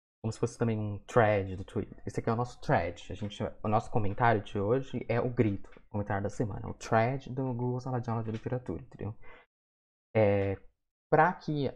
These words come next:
primeiro porque a gente tá na pandemia, então a gente não consegue ter esse diálogo propriamente dito, né? Assim, muito próximo. E também, né, pra trazer pra vocês, é, algumas características que eu acho que são interessantes pra,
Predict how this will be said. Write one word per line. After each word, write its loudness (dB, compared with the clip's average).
primeiro 2
porque -4
a -2
gente -12
tá -2
na -2
pandemia, 0
então -2
a -2
gente -8
não -4
consegue -4
ter -2
esse -6
diálogo 0
propriamente -6
dito, -4
né? -6
Assim, -12
muito -6
próximo. -2
E 0
também, -4
né, -4
pra 2
trazer -4
pra -4
vocês, -2
é, -2
algumas -2
características -2
que -6
eu 2
acho 0
que -10
são -2
interessantes -2
pra, -2